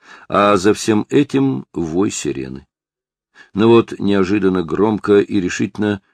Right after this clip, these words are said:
прозвучал прямо ему в ухо голос Стоуна. «Что, надоело стирать подошвы на тротуарах?» Стив признался, что это и на самом деле так.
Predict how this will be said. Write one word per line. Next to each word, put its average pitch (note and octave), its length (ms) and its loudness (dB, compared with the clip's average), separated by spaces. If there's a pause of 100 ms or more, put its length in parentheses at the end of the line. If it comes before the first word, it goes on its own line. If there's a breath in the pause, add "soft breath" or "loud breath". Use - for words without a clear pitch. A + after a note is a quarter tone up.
(140)
прозвучал G#2 600 2
прямо A2+ 480 0
ему A2 240 0
в E2+ 140 -4
ухо A#2+ 300 0
голос G#2+ 640 2
Стоуна. D2 680 0 (1000)
«Что, B2 460 2
надоело A#2 640 6
стирать B2 500 2
подошвы B2 560 4
на A#2+ 140 2
тротуарах?» A#2+ 920 0 (1160)
Стив - 340 -6
признался, D#2+ 580 -6
что - 180 -6
это D2 180 -4
и - 280 -6
на D2 120 -8
самом C#2 300 -8
деле C#2+ 300 -8
так. C#3+ 360 -4